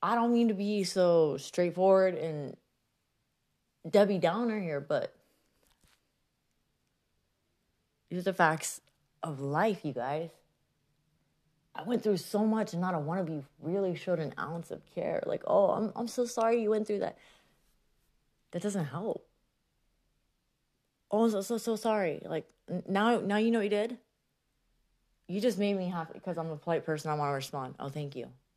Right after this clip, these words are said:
I don't fucking care that you're sorry. I don't, my car just got broke into. They just towed my car because it didn't have the tags. I just got hit.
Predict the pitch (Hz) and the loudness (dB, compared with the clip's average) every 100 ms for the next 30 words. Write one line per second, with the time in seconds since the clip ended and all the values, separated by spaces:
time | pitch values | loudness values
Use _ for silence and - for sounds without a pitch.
0 | _ _ _ _ _ _ _ _ _ _ | _ _ _ _ _ _ _ _ _ _
1 | - 202 - 208 196 175 156 - 185 185 | -4 -4 0 -2 0 -4 -2 2 4 4
2 | 175 143 135 147 143 139 120 127 - - | 2 0 -2 -4 -6 -6 -8 -10 -14 -20
3 | _ _ _ _ _ _ _ _ _ _ | _ _ _ _ _ _ _ _ _ _
4 | _ 170 170 - _ _ _ _ _ _ | _ -10 -10 -12 _ _ _ _ _ _
5 | _ 165 160 180 175 160 156 151 143 139 | _ -10 -6 0 0 0 0 0 0 -4
6 | 139 139 135 139 _ - 165 160 - 175 | -6 -8 -10 -12 _ -2 -2 -2 -4 -2
7 | 156 147 143 180 170 143 139 - _ _ | -2 -6 -6 -4 -2 -4 -8 -18 _ _
8 | _ _ _ _ _ _ _ 160 151 151 | _ _ _ _ _ _ _ -6 -4 -6
9 | 143 - 151 143 147 - - _ _ _ | -6 -4 -2 -2 -6 -16 -20 _ _ _
10 | _ _ _ _ _ - 165 156 - _ | _ _ _ _ _ -4 -4 -4 -12 _
11 | _ - 151 170 143 175 175 | _ -14 -4 -2 0 0 0